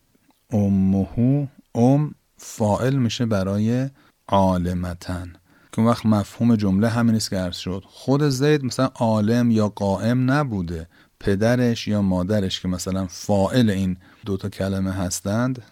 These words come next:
اونا هستن که حالا قائم بودند یا مثلاً عالم بودند و امثال اینها. اگر این مثال‌ها رو خوب متوجه شده باشیم، حالا برمیگردیم رو آیه، می‌تونیم همین مثال‌ها رو تطبیق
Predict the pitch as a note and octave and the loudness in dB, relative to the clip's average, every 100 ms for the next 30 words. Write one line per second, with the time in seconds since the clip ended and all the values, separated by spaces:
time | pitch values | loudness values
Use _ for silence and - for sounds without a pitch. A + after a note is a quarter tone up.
0 | _ _ - A#2 A2+ A#2+ G#2 - F#2+ F#2 | _ _ -6 0 2 2 0 -4 -4 -4
1 | F#2+ F#2 F#2+ F#2+ F#2 G#2 G#2+ G2+ G2 F#2+ | -4 -2 -4 -4 -6 -2 -4 -2 -4 -6
2 | F2+ F#2 F2+ F2 - F2 E2+ F#2 F2 F#2+ | -6 -6 -6 -6 -6 -8 -8 -6 -6 -6
3 | G#2 A#2 C3 A2 D#2+ E2 - D2+ A#1+ - | -6 -4 -4 -4 -8 -12 -10 -10 -12 -16
4 | - - _ _ _ _ _ D3+ E3 E3+ | -18 -20 _ _ _ _ _ -2 2 4
5 | D#3+ C3 - A#2 C3 C3+ - C3 A2+ A2 | 4 2 2 0 0 -2 -2 -2 -2 0
6 | G#2+ G2+ - G#2 G#2 G#2 - C#3 B2+ B2+ | -2 -2 -4 -4 -4 -4 -4 -2 0 0
7 | B2+ B2 A#2+ A#2 A2+ A2+ F#2+ G2 G#2 A#2+ | 0 2 2 0 0 -2 -4 -2 0 -2
8 | D3 D#3+ _ _ _ _ _ - A#2 A2+ | -2 -6 _ _ _ _ _ -4 -4 -2
9 | B2 A#2 A#2+ A#2 A2 - G2 A2 A2+ - | -2 0 0 2 0 -2 -4 -4 -6 -6
10 | F#2+ - F#2+ F2+ | -8 -8 -8 -8